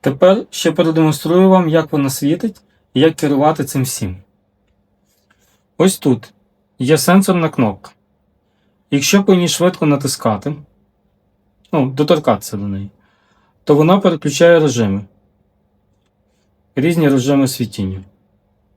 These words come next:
Ось вимкнули.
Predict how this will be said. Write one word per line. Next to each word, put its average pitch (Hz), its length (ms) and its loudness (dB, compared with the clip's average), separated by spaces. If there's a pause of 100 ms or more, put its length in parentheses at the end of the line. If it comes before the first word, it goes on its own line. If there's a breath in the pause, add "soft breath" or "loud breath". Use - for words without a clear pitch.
(2000)
Ось 123 200 -6
вимкнули. 226 540 2